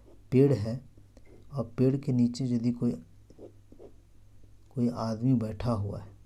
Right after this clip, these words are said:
तो पेड़ की छाया में बैठा हुआ है, तो उसके लिए under बोलते हैं। तो लिख सकते हैं, "The man is under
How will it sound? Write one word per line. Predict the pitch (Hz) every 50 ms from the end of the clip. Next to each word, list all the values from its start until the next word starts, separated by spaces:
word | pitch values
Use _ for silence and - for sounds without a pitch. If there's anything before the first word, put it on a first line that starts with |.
| - - - - - - - - - - - - - - -
तो | 127
पेड़ | 101 - 127 127 131
की | 120 -
छाया | 120 - - - 135 143 151
में | 156 156
बैठा | 151 147 - 147 151
हुआ | 151 143 139 135 135
है, | 139 160 - - - - - - - - - - -
तो | 131
उसके | 120 - - 139
लिए | 123 123
under | 120 113 113 110 113
बोलते | 107 104 101 101 101 101 - -
हैं। | 120 - - - - - - - _ - - - - -
तो | 120
लिख | 110 113 120 120
सकते | - - 120 117 - - 127
हैं, | 117 113 113 117 143 160 - - - - - - - - - - - - - - - - - - 110 104 101
"The | 117 113 113 113 113 117 - - - - - -
man | 117 113 117 120 120 120 127 135 147 151 - - - - - - - - - - - 120
is | 123 120 117 110 101 101 117 117 135 135 135 - - - - - - - - - - - - - - - - - _ _ - _ - - - - - - - - - - - - - - - - - - - - - - - - - - - - -
under | 113 110 110 113 113 113 120 120 120 -